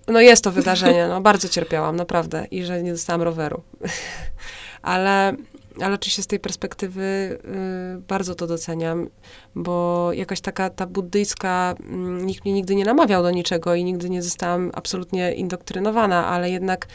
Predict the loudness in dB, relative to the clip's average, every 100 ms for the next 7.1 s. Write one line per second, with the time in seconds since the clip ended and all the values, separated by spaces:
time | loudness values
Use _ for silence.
0 | -18 -18 -18 -20 -14 -6 -6 -4 -4 -4
1 | -4 -6 -8 -2 -2 0 0 0 0 -2
2 | -4 -2 -2 2 0 0 -8 -6 0 0
3 | 0 -2 -4 -4 0 0 0 -2 -2 -2
4 | -2 -2 -4 -8 -8 -4 -4 -4 -6 -12
5 | -14 -14 -2 4 6 6 6 0 -2 0
6 | 0 2 0 0 -4 -4 -4 -4 -4 -6